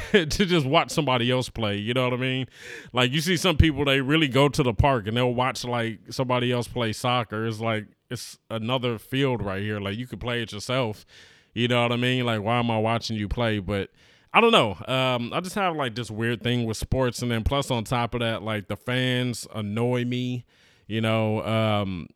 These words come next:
when I was a kid, I used to play sports, and I used to see how angry adults would get at sports, even at a kid's game. So it kinda fucked it up for me. I was like, "Yo, sports fans kinda take shit a little bit too far."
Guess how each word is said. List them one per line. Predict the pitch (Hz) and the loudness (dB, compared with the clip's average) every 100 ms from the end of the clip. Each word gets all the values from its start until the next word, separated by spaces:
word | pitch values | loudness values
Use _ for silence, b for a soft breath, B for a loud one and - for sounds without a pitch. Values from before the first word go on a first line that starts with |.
| _ | _
when | 110 110 | -2 0
I | 123 | 0
was | 123 | 0
a | 107 | -2
kid, | 139 131 127 | 0 2 2
I | 123 | 0
used | - | -2
to | |
play | 107 127 120 | -2 0 0
sports, | - 127 131 123 117 | -2 0 0 0 -4
and | |
I | 113 | -2
used | 131 117 | -2 -4
to | 101 | -6
see | 123 110 | -4 -2
how | 117 107 - | -2 -2 -2
angry | 135 143 127 127 127 | 0 0 0 0 0
adults | 110 113 95 123 131 - 131 | 0 -2 -2 -4 -4 -12 -12
would | 120 113 | -10 -8
get | 113 131 - - | -6 -6 -8 -10
at | 117 - | -8 -8
sports, | - 123 135 123 - - - _ | -4 0 0 0 -8 -12 -14 _
even | 131 131 131 | -4 -2 -2
at | 131 | -2
a | 110 | -4
kid's | - 131 135 117 | -4 -2 -2 -2
game. | 113 120 123 131 | -2 -2 -2 -4
So | - 117 113 107 B B B B | -4 -2 -2 -4 B B B B
it | - 143 | -6 -2
kinda | 165 147 | 0 0
fucked | - 156 151 | -2 -2 -2
it | 147 | -4
up | - | -4
for | 147 | -4
me. | 143 127 | -4 -2
I | 147 | -6
was | 156 | -8
like, | 120 107 | -10 -6
"Yo, | 143 143 117 - | -2 -2 -2 -6
sports | - - 202 185 | -10 -2 0 0
fans | - 151 143 139 | -2 0 0 -2
kinda | - 143 127 | -2 -2 0
take | - 147 120 | 0 0 0
shit | - 135 - | -2 -2 -2
a | 120 | -2
little | 127 127 | -2 -2
bit | 117 - | -4 -2
too | 135 | -4
far." | 117 117 120 127 127 | -2 0 2 2 -2